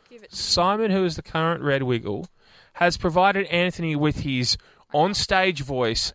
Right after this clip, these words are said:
Speaker 2: a part of the Wiggles, the whole time.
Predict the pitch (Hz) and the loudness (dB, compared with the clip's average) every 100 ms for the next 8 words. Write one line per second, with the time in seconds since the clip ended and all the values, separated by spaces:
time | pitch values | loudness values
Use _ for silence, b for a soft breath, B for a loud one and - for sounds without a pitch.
0 | b b b b 127 - 165 170 202 190 | b b b b -2 0 2 2 2 0
1 | 160 127 120 107 - - - - - 139 | 0 0 -4 -4 -6 -8 -14 -20 -4 -2
2 | - 156 165 160 - 143 135 101 | 2 2 2 -2 -6 -4 -4 -4